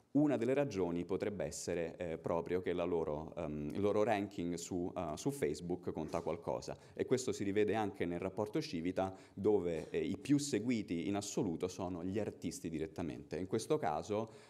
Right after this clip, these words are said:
eh, il potere dello star system non si traduce nel potere del marchio, eh, come potrebbe essere i, il marchio della Universal, ma si traduce nella popolarità dei, ehm, dei singoli artisti.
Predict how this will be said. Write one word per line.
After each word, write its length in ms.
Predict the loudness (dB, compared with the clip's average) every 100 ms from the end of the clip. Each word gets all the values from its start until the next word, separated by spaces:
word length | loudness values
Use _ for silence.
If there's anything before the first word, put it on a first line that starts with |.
| -8
eh, 260 | -2 0 0
il 260 | 0 0 -2
potere 920 | 0 2 4 4 4 2 -2 -4 -14
dello 340 | -4 0 2 0
star 260 | -2 -2
system 800 | -2 -6 -6 -6 -2 -2 0 -2 -6 -2
non 160 | 2 2
si 120 | 2
traduce 520 | 2 4 4 4 2
nel 160 | 2 2
potere 420 | 2 4 6 6
del 140 | 4
marchio, 800 | 4 4 4 0 0 0 0 -10 -8
eh, 200 | -6 -4
come 200 | 0 0
potrebbe 380 | 2 0 2 2
essere 560 | 2 -2 -2 -2 -4 -4
i, 240 | -2 0
il 60 | 2
marchio 600 | 2 0 0 0 2 0
della 260 | -2 2 4
Universal, 880 | 6 6 4 2 0 0 2 0 -4 -12 0
ma 360 | 2 4 2 -4
si 180 | -4 0
traduce 480 | 0 -2 -4 -2
nella 280 | 0 0 0
popolarità 760 | 0 2 2 2 2 0 -2 -6 -16 -12
dei, 560 | -2 2 2 2 -4 -8
ehm, 280 | -8 -8 -10
dei 240 | -4 0 0
singoli 400 | 0 0 0 0
artisti. 560 | -2 -8 -12 -12 -16